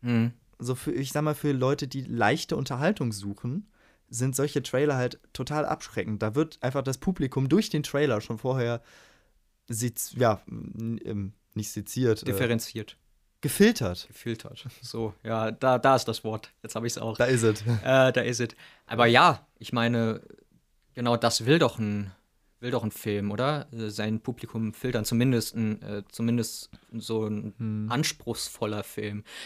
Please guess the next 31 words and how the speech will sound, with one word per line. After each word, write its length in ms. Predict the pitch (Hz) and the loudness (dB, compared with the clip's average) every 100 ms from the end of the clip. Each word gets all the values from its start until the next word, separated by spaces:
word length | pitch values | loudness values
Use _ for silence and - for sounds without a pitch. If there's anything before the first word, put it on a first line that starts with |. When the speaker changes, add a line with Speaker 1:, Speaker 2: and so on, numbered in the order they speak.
| - | -6
Speaker 1:
Wird 180 | 120 117 | -2 0
jetzt 160 | 120 | -2
von 140 | - 113 | 0 0
einer 200 | 107 104 - - | 0 -4 -14 0
Rom-Com 420 | 117 127 - 113 | 2 2 2 2
nicht 140 | 113 | 0
erwarten, 460 | 110 107 107 123 117 | -2 -2 2 2 2
dass 180 | 104 - | -2 -2
die 80 | 110 | 0
Speaker 2:
Ja. 80 | 110 | 0
Speaker 1:
ihr 60 | |
Publikum 480 | 107 120 - 113 107 | -2 -6 -4 -4 -4
filtern. 460 | - 127 135 104 101 - - - - | -2 2 2 0 -10 -12 -18 -20 -4
Speaker 2:
Ja, 80 | 123 | 0
andererseits 640 | - 151 151 143 156 - - - | 2 2 4 4 2 0 -10 -12
halt 280 | 135 127 - | -2 -2 0
Filme, 380 | - 156 156 | 0 2 2
die 160 | 123 123 | 2 2
nicht 440 | 120 127 170 - | 4 2 0 -2
durch 340 | 127 127 123 - | -2 -2 -2 -6
ihr, 480 | 120 113 110 110 113 _ _ - | 0 2 2 0 -2 _ _ -8
ähm, 420 | 110 107 104 101 107 _ _ - _ _ _ _ _ | -4 0 0 0 -4 _ _ -20 _ _ _ _ _
ja, 80 | 113 | -2
durch 240 | 120 120 - | 0 -2 -2
ihren 300 | 120 110 - | 0 0 2
Hype 360 | 131 117 127 - - _ | 2 2 0 -8 -18 _
sich 280 | 117 117 - | -6 -4 -2
sowieso 420 | 120 113 104 131 | 0 0 2 0
vermarkten, 800 | - 104 92 92 92 - 107 196 - _ | 2 0 0 -2 -4 -4 -2 -2 -6 _
Speaker 1:
Mhm. 180 | 117 113 | -2 0
Speaker 2:
ne, 160 | 110 | -2